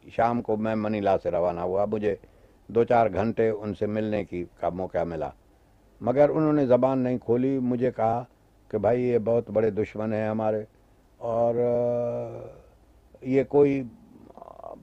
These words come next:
अ, उंगली रखने नहीं देंगे और, अ, बड़े सख्त आदमी हैं, हमारे पीछे उनके जासूस लगे रहते थे,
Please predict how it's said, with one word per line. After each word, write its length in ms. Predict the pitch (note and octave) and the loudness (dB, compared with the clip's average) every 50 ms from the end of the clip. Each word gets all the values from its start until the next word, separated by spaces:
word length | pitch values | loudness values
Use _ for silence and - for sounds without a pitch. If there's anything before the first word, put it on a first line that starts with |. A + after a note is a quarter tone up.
| _ - _ _ - | _ -20 _ _ -12
अ, 680 | - - - - - - - - - - - - - - - - - - - - C3 C3+ - - | -10 -8 -8 -8 -8 -8 -10 -10 -10 -12 -12 -12 -14 -16 -16 -18 -20 -18 -6 -4 -4 -4 -2 -2
उंगली 300 | C3+ C#3 C#3 C3+ C#3 C#3 | 0 2 2 2 2 4
रखने 340 | C3 B2+ - - C3+ C3 B2+ | 2 2 2 2 0 0 2
नहीं 220 | B2 A#2+ B2+ C3 | 2 2 2 2
देंगे 420 | C3 C3+ C#3 C3+ C#3 C#3 C3+ C3 C3 - _ _ _ _ _ _ _ _ - | 2 2 2 2 2 2 2 0 -2 -8 _ _ _ _ _ _ _ _ -6
और, 360 | - A#2 A#2 A#2 A#2+ A#2+ A#2 | -2 0 2 4 4 2 2
अ, 480 | A2+ A#2+ A#2+ A#2+ A#2+ A#2+ A2+ A2 A2+ A2 G#2 G2+ G2+ - - - - - - - - - - - - | 2 0 0 0 -2 -2 -4 -4 -6 -8 -10 -14 -20 -20 -20 -20 -20 -20 -20 -20 -20 -20 -20 -20 -8
बड़े 280 | G#2+ A2+ B2+ C3+ B2 | -4 -2 0 0 0
सख्त 320 | - - C#3+ C3+ - - C#3 | 2 2 2 2 2 0 2
आदमी 380 | B2 B2+ B2+ B2+ B2+ C3 C3+ | 2 2 2 2 0 2 2
हैं, 220 | C3+ C3+ C3+ C3 B2+ - _ _ _ _ _ _ _ | 2 2 0 -2 -4 -10 _ _ _ _ _ _ _
हमारे 320 | - A#2+ C3 C3 B2+ B2+ | -2 0 2 2 2 2
पीछे 340 | A#2 - C3+ B2 - - B2 | 0 0 -4 -4 -2 -2 -2
उनके 300 | B2+ B2 B2 B2 - B2+ | 0 0 -2 -2 -4 -2
जासूस 460 | A#2 A2 B2+ B2 A#2 - C3+ A#2+ - | 0 2 2 2 2 0 -4 -4 0
लगे 260 | B2 C3 C3 B2 C3 C3 | 0 2 2 2 2 4
रहते 340 | C3+ C3+ B2+ A#2+ C#3 C3 | 4 2 2 2 0 -2
थे, 200 | A#2 B2+ B2+ A#2+ | 0 0 -2 -2